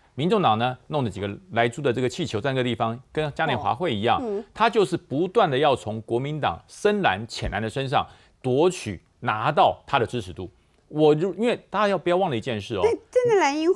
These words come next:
Speaker 2: 他会蓝白合吗？台北市长选举？
Speaker 1: 蓝白是不会合，可他会吸掉很多蓝的票。
Speaker 2: 他会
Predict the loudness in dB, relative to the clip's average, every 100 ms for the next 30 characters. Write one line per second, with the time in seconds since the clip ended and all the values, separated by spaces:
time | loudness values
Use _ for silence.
0 | 0 -4 0 0 0 0 0 0 -2 -4
1 | -2 -2 -4 -6 -6 -4 -4 2 2 4
2 | 2 2 2 2 0 -2 0 0 -2 -6
3 | -4 2 2 2 -4 -4 -2 0 0 -2
4 | -4 -2 -2 0 -2